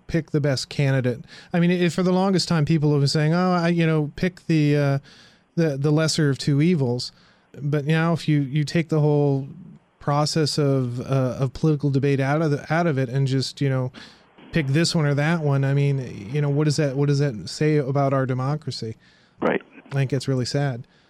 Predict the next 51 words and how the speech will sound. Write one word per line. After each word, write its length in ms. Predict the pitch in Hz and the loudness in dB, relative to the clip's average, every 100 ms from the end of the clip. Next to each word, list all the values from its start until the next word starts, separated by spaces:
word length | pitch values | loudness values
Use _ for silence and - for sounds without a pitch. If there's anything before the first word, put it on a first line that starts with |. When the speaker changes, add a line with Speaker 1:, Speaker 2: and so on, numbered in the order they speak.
| _ _ | _ _
Speaker 1:
Well, 120 | 127 127 | -6 -4
now 120 | 127 | -2
I 60 | |
feel 200 | 127 139 | -4 -4
sad. 340 | 123 156 135 120 | -4 -2 0 0
<laughs> 60 | 113 - 120 - - - - - - - - - | -2 -6 -8 -12 -8 -8 -8 -20 -18 -6 -2 2
Well, 400 | 185 190 190 180 180 160 | 2 2 2 0 0 0
<laughs> 320 | - 156 165 185 | -2 -4 -4 0
well, 340 | 190 185 185 - - _ _ _ - | 2 2 0 -6 -20 _ _ _ -2
anyway, 500 | 214 202 165 117 98 - _ _ _ - 147 139 | 2 4 2 0 -8 -18 _ _ _ -8 -4 0
David, 360 | 170 170 170 | 2 2 0
thank 260 | - 180 - | 0 0 0
you 60 | |
for, 340 | 180 151 139 - | 0 0 -2 -4
for 220 | - 139 | -2 -2
talking, 540 | 113 147 143 156 143 139 | 0 0 0 0 0 0
uh, 240 | 139 131 | -2 -2
on 140 | 143 131 | -2 -2
the 60 | |
podcast. 480 | 127 127 127 131 - | 0 -2 0 -2 -2
It's 20 | |
been 180 | 139 127 | -2 0
really 180 | 127 120 | 0 -2
fascinating. 540 | 135 123 - 131 123 | -2 -4 -2 -2 -2
It's 100 | 120 | -2
a 40 | 139 | -2
really 140 | 131 | 0
important 420 | 117 - 139 113 | -2 -4 -4 -2
issue. 320 | 135 - 135 - - - - | -4 -2 -4 -6 -14 -20 -6
Like 180 | 139 160 | -2 -2
I 40 | |
said, 240 | 160 175 151 | 0 0 0
this 100 | 143 | 0
is 40 | |
gonna 120 | 170 | 2
be 100 | 151 | 4
a 40 | 151 | 4
really, 300 | 151 151 131 | 2 0 0
uh, 600 | 135 - 139 131 127 117 - 98 | -2 -2 0 0 -2 -6 -12 -8
fascinating 560 | - 156 - 147 139 | -2 -2 0 0 0
couple 300 | - 135 135 | -2 -2 0
of, 320 | 127 117 127 | -2 -2 -4
of, 160 | 143 120 | -4 -4
of 240 | 127 131 120 | -4 -4 -2
months. 480 | 135 135 120 - | 0 0 -2 -4
Uh, 300 | 156 143 131 | 0 0 0
what 220 | 135 156 175 | -2 2 4
do 60 | |
you, 160 | 180 170 | 2 2
are 80 | 156 | 2
you 340 | 156 156 156 | 4 4 2